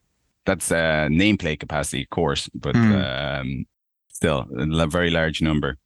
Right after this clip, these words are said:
Speaker 2: You know, we obviously know what, there's an issue with battery yield, with capacity utilization in cell plants. What's the sort of maximum capacity utilization that a cam plant can run out?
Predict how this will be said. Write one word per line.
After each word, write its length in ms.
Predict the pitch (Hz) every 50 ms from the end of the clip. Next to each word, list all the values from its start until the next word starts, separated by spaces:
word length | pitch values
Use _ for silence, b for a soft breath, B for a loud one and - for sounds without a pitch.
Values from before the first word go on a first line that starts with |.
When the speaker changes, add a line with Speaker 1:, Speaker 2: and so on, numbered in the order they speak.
| _ _ _ _ _ _ _
Speaker 2:
You 160 | - 170 185 185
know, 140 | 165 147
we 200 | 151 151 151 151
obviously 360 | - - 160 156 139 - 143 131
know 240 | 131 131 131 131
what, 240 | 127 123 117 104 - _ _ _ _ _ _ _ _ -
there's 200 | 127 120 110 104
an 80 | 107 110
issue 280 | 110 104 - 120 110 107
with 100 | 104 107
battery 400 | 117 113 113 110 107 - 117 113
yield, 460 | 113 110 110 110 110 104 107 104 104
with 300 | 107 101 104 101 104 -
capacity 360 | - - 113 110 107 - 110
utilization 560 | 107 98 110 104 104 101 101 104 98 - - 98
in 100 | 98 98
cell 300 | - - 117 104 107 104
plants. 480 | - - 104 104 101 85 - - - _ _ _ _ _ _ -
What's 300 | - 180 196 214 147 -
the 80 | 175 156
sort 160 | - 170 151
of 80 | 131
maximum 540 | - 135 131 135 - - - 131 120 117 113
capacity 420 | - - - 127 123 117 - - 113
utilization 580 | 107 104 120 110 104 98 104 104 104 - 107 104
that 100 | 104 101
a 80 | 98
cam 280 | - - 110 107 107 107
plant 300 | 107 107 95 90 87 -
can 140 | - - -
run 180 | - - -
out? 300 | - - - - - -